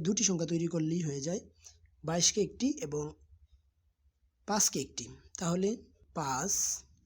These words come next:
পাঁচ আর বাইশ যোগ করলে আমরা দেখি এখানে হয় সাতাশ এবং বাইশের বাইশ। ওকে, আমরা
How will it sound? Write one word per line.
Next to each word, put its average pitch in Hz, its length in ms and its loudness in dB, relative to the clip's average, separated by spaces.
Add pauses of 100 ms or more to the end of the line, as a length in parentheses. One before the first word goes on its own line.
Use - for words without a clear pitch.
(480)
পাঁচ 226 300 2 (200)
আর 165 80 -2 (120)
বাইশ 202 300 2 (480)
যোগ 165 200 0
করলে 156 200 -2
আমরা 151 180 -6
দেখি 151 280 -6 (440)
এখানে 156 320 -2
হয় 147 280 -4 (420)
সাতাশ 190 500 0 (760)
এবং 135 180 -6 (600)
বাইশের 160 460 0 (1600)
বাইশ। 143 320 0 (360)
ওকে, 170 280 -4 (1000)
আমরা 147 320 -2